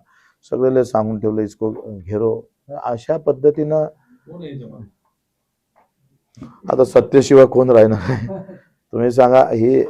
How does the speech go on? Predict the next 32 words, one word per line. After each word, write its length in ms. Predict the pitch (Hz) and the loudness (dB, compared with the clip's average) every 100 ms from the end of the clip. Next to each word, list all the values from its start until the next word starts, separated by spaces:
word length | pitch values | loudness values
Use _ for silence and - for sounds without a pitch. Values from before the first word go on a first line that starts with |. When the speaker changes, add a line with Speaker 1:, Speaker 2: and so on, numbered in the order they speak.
| - 107 98 117 _ | -8 -14 -14 -16 _
Speaker 1:
क-, 280 | 104 107 - - | -10 -8 -12 -10
कसं 240 | 120 - | -8 -2
आहे, 260 | 135 101 117 | 0 2 -2
आंदोलन, 580 | 110 104 110 139 151 151 | -4 -4 0 2 2 0
अ, 520 | 139 - 123 117 113 | -6 -8 -10 -8 -8
करणं 340 | 113 110 127 | -6 -6 -6
हा 100 | 131 | -6
काही 160 | 123 120 | -4 -4
गुन्हा 300 | 98 92 98 | -4 -6 -8
नाही 240 | 85 80 | -10 -16
आहे 100 | 78 | -18
आणि 120 | 98 | -18
प्रत्येकाच्या 540 | 110 127 - 143 139 139 | -14 -10 -6 -4 0 0
राजवटीत 460 | 139 131 135 135 | 0 -2 -6 -6
आंदोलन 560 | - - 104 110 117 120 | -10 -8 -8 -6 -6 -6
झालेच 360 | 110 92 101 - | -8 -8 -10 -12
आहे. 100 | 73 _ _ _ _ _ _ - | -20 _ _ _ _ _ _ 2
पण 340 | 135 151 151 | 4 4 -6
आमच्या 640 | - 101 101 - 147 151 143 | -2 0 0 4 6 8 6
काळामध्ये 480 | 120 123 139 139 | 4 4 4 2
काहीच 260 | 147 135 160 | 4 4 4
झालं 220 | 139 127 | 2 2
नाही 120 | 107 | 2
पाहिजे, 340 | 101 92 78 85 | -2 -8 -10 -14
ह्या 200 | 90 113 | -8 -2
ज्या 120 | 131 | -2
भावना 340 | 123 117 135 | -2 -4 -2
तयार 220 | 139 135 127 | 2 2 2
होतात 180 | 120 | 0
ना 100 | 113 | -4
सत्तेतल्या 500 | 110 104 _ 104 107 | -8 -16 _ -16 -12
लोकांना, 400 | 98 87 - 104 | -12 -14 -20 -20